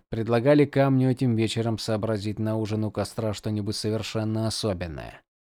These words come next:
Каладин улыбался и кивал, заверевая их, что чувствует себя хорошо.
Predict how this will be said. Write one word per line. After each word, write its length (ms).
Каладин 480
улыбался 600
и 60
кивал, 500
заверевая 760
их, 180
что 180
чувствует 540
себя 280
хорошо. 640